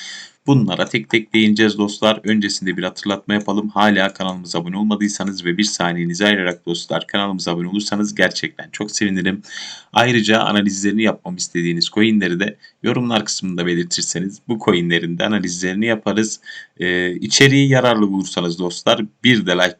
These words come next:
bırakmayı unutmayın lütfen. E T C'nin teknik analizine geçmeden önce Coin Market Cap'ini açıyorum dostlar.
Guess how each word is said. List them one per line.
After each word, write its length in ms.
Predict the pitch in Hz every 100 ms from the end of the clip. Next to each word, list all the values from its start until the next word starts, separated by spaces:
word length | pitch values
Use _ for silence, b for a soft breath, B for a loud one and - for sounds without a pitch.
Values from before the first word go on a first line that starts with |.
| -
bırakmayı 480 | 87 - 92 110 107
unutmayın 600 | 98 107 - 117 113 113
lütfen. 400 | 107 - 110 110 B B B B
E 240 | - - 208
T 220 | 113 117
C'nin 480 | 113 120 127 135 135
teknik 480 | 113 104 - 110 -
analizine 420 | 101 90 87 87
geçmeden 580 | 87 85 - 85 87 95
önce 360 | 117 104 107 104 -
Coin 260 | 127 123
Market 460 | 98 87 - 87 -
Cap'ini 280 | - - 85
açıyorum 580 | 92 - - 117 113 107
dostlar. 420 | 107 - 107